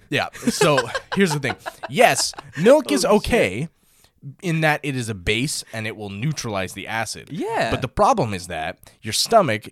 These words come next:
Speaker 1: in order to counteract that, produces more acid to counter the base because
Speaker 2: Oh,
Speaker 1: your
Speaker 2: sh-
Speaker 1: stomach wants to be at a certain P H level. So by drinking dairy,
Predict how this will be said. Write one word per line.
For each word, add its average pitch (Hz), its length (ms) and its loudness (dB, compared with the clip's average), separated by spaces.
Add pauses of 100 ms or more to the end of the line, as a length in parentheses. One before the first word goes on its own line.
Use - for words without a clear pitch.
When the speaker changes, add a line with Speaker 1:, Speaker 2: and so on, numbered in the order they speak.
(140)
Speaker 1:
in 123 100 -8
order 139 260 -4
to 107 120 -8
counteract 117 680 -2
that, 101 340 -6
produces 160 580 2 (180)
more 139 580 2
acid 120 520 0
to 143 80 -6
counter 107 400 -4
the 95 100 -8
base 104 340 0
because 110 260 -10
Speaker 2:
Oh, 110 40 -8
Speaker 1:
your 110 140 -8
Speaker 2:
sh- - 60 -10
Speaker 1:
stomach 135 380 -6 (220)
wants 117 320 -2
to 123 80 -4
be 107 200 -4
at 95 60 -4
a 87 40 -6
certain 92 580 -8
P 98 200 -6
H 107 220 -4
level. 143 360 -2 (680)
So - 220 -2
by 147 100 2
drinking 160 520 -4
dairy, 107 540 -2